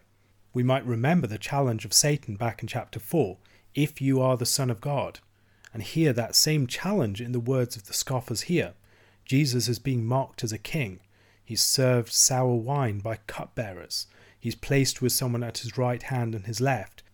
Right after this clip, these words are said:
He's given a royal superscription above his head. Once again, the prophetic words of Scripture are lying in the background.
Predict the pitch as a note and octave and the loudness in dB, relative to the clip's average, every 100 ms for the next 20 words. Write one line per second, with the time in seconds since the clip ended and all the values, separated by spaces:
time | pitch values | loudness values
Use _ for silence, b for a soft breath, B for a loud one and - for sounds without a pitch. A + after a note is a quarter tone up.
0 | _ - A#2+ G#2 C#3+ B2+ A#2 A2+ C3+ C#3 | _ -8 -6 -2 -2 0 -2 0 2 2
1 | A#2 - D3 - A#2+ - D#3 - - G#2+ | 2 -2 -4 -2 -4 0 -2 -2 -6 -4
2 | G2+ A#2 - A2 C#3 A#2 F2+ - b b | -2 -2 -2 -6 -2 -4 -6 -14 b b
3 | b b b b B2 C#3+ - C3+ A2 C#3+ | b b b b -2 0 2 2 2 2
4 | B2 G#2+ A2+ A#2+ - D3+ C#3+ C#3 - B2+ | 2 0 -4 -6 -2 0 0 -4 -4 0
5 | C3 G#2 A2+ - - F3 - A#2+ A2+ A2+ | 2 0 -2 -4 -2 -4 -4 -4 -2 0
6 | A#2 A#2 A2 A2 C#3+ C#3 - G2+ F2+ | 0 0 -2 0 0 0 -4 -10 -12